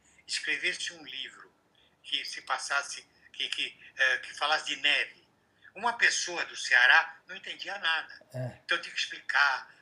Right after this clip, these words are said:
Speaker 1: A neve caía com pequenos flocos de algodão e batiam no rosto de João Carlos.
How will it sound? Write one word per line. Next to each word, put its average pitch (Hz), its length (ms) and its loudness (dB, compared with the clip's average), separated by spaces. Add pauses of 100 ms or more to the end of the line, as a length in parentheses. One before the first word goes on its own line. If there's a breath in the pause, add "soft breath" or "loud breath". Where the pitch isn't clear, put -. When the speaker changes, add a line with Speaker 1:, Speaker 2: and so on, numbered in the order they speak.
Speaker 1:
A 151 120 2
neve 151 420 -6
caía 139 480 -8
com 202 180 -20
pequenos 196 520 -10
flocos - 440 -14 (260 loud breath)
de 147 120 4
algodão 139 760 -4 (300 loud breath)
e 202 100 0
batiam 175 640 0
no 180 100 -14
rosto 156 380 -10
de - 100 -16
João 156 300 -8
Carlos. 139 360 0